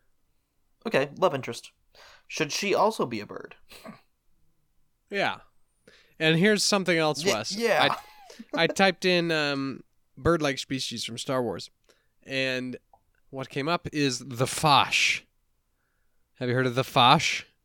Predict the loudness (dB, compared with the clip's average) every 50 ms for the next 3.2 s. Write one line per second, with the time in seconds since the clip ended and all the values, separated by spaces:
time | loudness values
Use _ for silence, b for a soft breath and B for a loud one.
0 | _ _ _ _ -12 -12 -12 -12 -12 -14 -14 -14 -14 -14 -16 -18 _ _ _ _
1 | _ _ _ _ _ _ _ _ _ -10 -10 -10 -2 0 2 4 4 4 2 2
2 | 0 -4 -8 -6 -4 -2 -2 0 0 2 2 2 2 2 2 0 -2 -2 -2 -2
3 | -2 -4 -8 -8